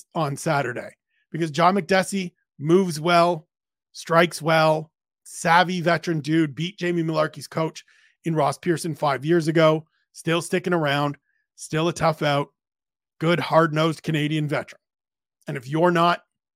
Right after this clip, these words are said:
in there expecting a long night at the office, if you're in there thinking,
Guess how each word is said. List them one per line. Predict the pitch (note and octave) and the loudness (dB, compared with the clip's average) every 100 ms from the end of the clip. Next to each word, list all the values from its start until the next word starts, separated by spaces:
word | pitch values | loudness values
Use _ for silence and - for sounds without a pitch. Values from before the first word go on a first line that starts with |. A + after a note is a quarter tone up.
| _ _ _ _ _ - | _ _ _ _ _ -2
in | F#3+ G3 | 2 2
there | F#3 F#3 E3+ | 2 2 0
expecting | D#3 - D#3+ D#3+ F#3 F3+ F3+ _ _ E3+ | -2 -4 -2 -2 -2 -4 -4 _ _ 0
a | D3+ | 0
long | D#3 D3 D#3 E3+ | 2 2 2 2
night | E3+ E3+ | 2 0
at | F3 | 0
the | E3+ | 0
office, | D#3+ D#3+ F#3 D3+ | 2 0 -2 -4
if | A#2+ | -8
you're | D3 E3 | -4 -2
in | E3+ | -2
there | E3 D#3+ | -4 -6
thinking, | F3+ E3+ F3+ D#3+ | -4 -4 -2 -6